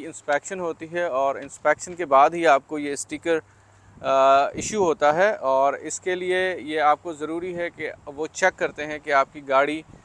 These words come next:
चलाने के काबिल है या नहीं है, उसका जो, आ, मतलब health features हैं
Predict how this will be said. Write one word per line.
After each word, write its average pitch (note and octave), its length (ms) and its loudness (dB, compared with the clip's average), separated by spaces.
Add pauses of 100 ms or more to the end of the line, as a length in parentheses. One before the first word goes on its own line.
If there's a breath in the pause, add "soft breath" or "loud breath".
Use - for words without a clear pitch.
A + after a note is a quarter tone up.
(260 soft breath)
चलाने C#3 380 0
के D#3+ 140 -6
काबिल C#3+ 400 2
है C#3 300 0
या D3 140 -2
नहीं C#3 260 -8
है, D3+ 180 -6
उसका D3+ 340 -6
जो, D#3 240 -2
आ, C#3+ 340 2
मतलब C#3 400 -8 (200)
health E3+ 300 4
features E3+ 560 -6
हैं C#3+ 160 -2